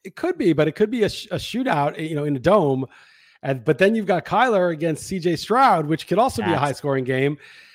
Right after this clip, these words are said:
Speaker 1: And so who would you pick? Now, remember, it's, it's a running friendly s-, setup
Speaker 2: Kyler
Speaker 1: because
Speaker 2: Murray. This is not, like, a question for me because
Speaker 1: Really?
Speaker 2: if Kyler has a bad game, he's gonna get you sixteen to eighteen points.
Speaker 1: Yeah,
Speaker 2: What
Speaker 1: but
Speaker 2: happens
Speaker 1: Goff, Goff at home, there's, like, a home road split to Goff too in that dome,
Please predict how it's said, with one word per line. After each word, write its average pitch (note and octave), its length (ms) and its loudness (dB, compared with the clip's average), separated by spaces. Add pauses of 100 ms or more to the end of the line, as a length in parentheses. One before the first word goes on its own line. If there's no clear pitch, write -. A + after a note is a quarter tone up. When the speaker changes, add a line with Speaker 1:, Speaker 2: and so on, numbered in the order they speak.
(100)
Speaker 1:
And D#3 140 -4
so F3+ 160 2
who A3 80 4
would A#3+ 160 0
you A#3 80 -2
pick? A3+ 220 2
Now, F#3+ 100 -2
remember, G3 340 0
it's, D3+ 180 -4
it's F#3+ 260 -4
a F3 40 -2
running G3 320 2
friendly F3+ 460 0
s-, - 320 -16
setup F3+ 440 0
Speaker 2:
Kyler - 60 -20
Speaker 1:
because F3+ 360 4
Speaker 2:
Murray. G#2+ 260 -2
This D#3 180 -4
is E3 120 -6
not, E3 260 0
like, C3+ 140 -6
a A#2+ 40 -12
question G#2 360 -4
for - 100 -20
me G2 100 -16
because A#2+ 400 -2 (120)
Speaker 1:
Really? F3 320 4
Speaker 2:
if A#2 40 -10
Kyler F#3 320 6
has E3+ 200 0
a C3 100 0
bad B2 420 -2
game, E3 300 -4
he's A#2 140 -10
gonna C3+ 120 -4
get D3 160 -6
you A2+ 60 -12
sixteen - 480 -10
to - 60 -8
eighteen A2+ 340 -8
points. - 400 -12
Speaker 1:
Yeah, G#3+ 120 6
Speaker 2:
What - 40 4
Speaker 1:
but F3+ 120 6
Speaker 2:
happens F3+ 180 6
Speaker 1:
Goff, A3 320 4
Goff A#3 260 6
at G3+ 80 2
home, F3 460 6
there's, F3 160 0
like, F3 100 -4
a D#3+ 60 0
home F#3+ 180 4
road F#3 160 2
split F#3+ 280 -2
to G3 80 -4
Goff F3+ 300 0
too F#3+ 360 4
in F3 140 -6
that C#3+ 180 -2
dome, F3+ 460 4